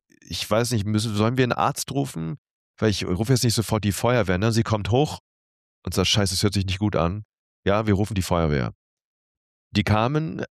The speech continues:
wo der Notarzt kam, war mein Blutdruck sechzig zu vierzig. Die konnten fast keinen Zugang mehr legen, haben mich dann ins Krankenhaus transportiert, ins Ernst von Bergmann Klinikum in Potsdam.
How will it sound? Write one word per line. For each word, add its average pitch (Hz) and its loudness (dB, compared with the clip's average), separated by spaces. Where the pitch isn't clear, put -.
wo 90 0
der 117 4
Notarzt 107 0
kam, 127 0
war 127 2
mein 110 2
Blutdruck 113 -2
sechzig 107 0
zu - -2
vierzig. - -4
Die 120 -4
konnten - -2
fast - -2
keinen 107 0
Zugang 131 0
mehr 135 4
legen, 131 2
haben 113 2
mich 117 2
dann 120 2
ins 110 0
Krankenhaus 135 0
transportiert, 135 0
ins 120 -2
Ernst 120 -2
von 107 2
Bergmann 127 0
Klinikum 120 2
in 104 -4
Potsdam. 143 0